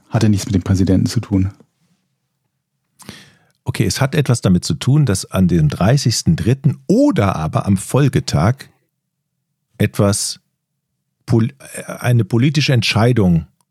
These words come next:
Speaker 2: getroffen wurde, die Einfluss auf diesen Flug hat.
Speaker 1: Nö.
Speaker 2: Oh, das ist deutlich.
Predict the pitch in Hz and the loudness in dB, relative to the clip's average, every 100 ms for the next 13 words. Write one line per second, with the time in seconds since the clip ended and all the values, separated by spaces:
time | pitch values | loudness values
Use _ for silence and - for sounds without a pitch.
0 | _ - 98 - 92 - 95 92 107 104 | _ -6 -4 -4 -2 0 0 0 0 0
1 | 104 - 113 196 196 175 - - 143 151 | -2 -2 0 0 0 -2 -2 -2 0 0
2 | - 90 69 - _ _ _ _ _ _ | 0 -2 -6 -10 _ _ _ _ _ _
3 | _ _ _ _ _ _ _ _ _ _ | _ _ _ _ _ _ _ _ _ _
4 | _ _ _ _ _ 165 143 87 _ _ | _ _ _ _ _ 0 0 -2 _ _
5 | _ _ _ _ _ _ _ _ _ - | _ _ _ _ _ _ _ _ _ -20
6 | - - 147 - _ _ _ - - - | -20 -12 -10 -10 _ _ _ -6 -4 -2
7 | 127 82 - - | -4 -4 -12 -20